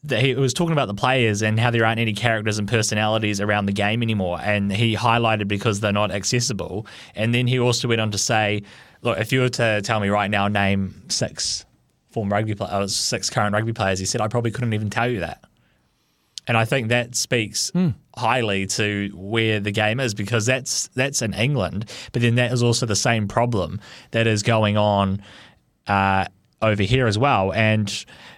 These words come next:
Speaker 1: I will admit, trying to, trying to talk to Greg Laidlaw, I had to go through a few channels,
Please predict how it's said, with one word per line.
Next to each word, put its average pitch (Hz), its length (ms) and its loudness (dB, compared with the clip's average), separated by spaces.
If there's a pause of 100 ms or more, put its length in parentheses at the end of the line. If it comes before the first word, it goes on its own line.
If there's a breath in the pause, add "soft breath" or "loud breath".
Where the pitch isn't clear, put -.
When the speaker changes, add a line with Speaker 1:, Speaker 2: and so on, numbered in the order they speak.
(360 loud breath)
Speaker 1:
I 117 140 2
will 147 200 2
admit, 139 280 0
trying 151 240 2
to, 143 260 0
trying 165 260 0
to 160 60 0
talk 151 240 2
to 131 80 2
Greg 123 240 2
Laidlaw, 117 460 2
I 117 80 2
had 117 120 2
to 123 60 -4
go 120 180 4
through 120 180 2
a 104 60 2
few 117 220 0
channels, 117 640 -2